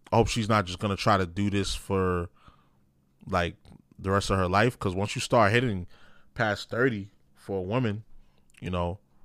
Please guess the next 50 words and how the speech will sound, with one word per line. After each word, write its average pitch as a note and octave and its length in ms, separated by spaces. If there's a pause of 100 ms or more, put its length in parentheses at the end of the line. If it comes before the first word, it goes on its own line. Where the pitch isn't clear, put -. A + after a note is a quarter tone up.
(260)
your F2 120
options G2+ 340
start F#2 260
to - 80
decline. F2+ 420
And F2+ 120
that's G#2 160
just - 420 (400)
the - 80
real G2+ 260
of F2+ 140
it. F2 100
It's - 140
not A#2 200
that F2 140
you F#2 80
can't A2 380
get G#2+ 260 (240)
anybody. F#2+ 480
It's F#2+ 100
just F#2+ 180
your G2 140
options F#2 380
start F2 240
to F2 60
decline. F2+ 420 (340)
You G#2 120
don't, G#2 320
you, F#2 200
as F#2 220
a F#2+ 80
woman G2 540 (240)
in F#2+ 160
her F#2 180
thirties, G2+ 380
thirty-five, F#2+ 680
thirty-five, F#2+ 600
you F#2 80
know, F2+ 180 (840)
and E2 240
up, A2+ 240
like, F#2 240
you, F#2 220
like, F2+ 280
your - 140
options F#2+ 460
are F2+ 40
gonna F2 220
start F2+ 320
to F2 400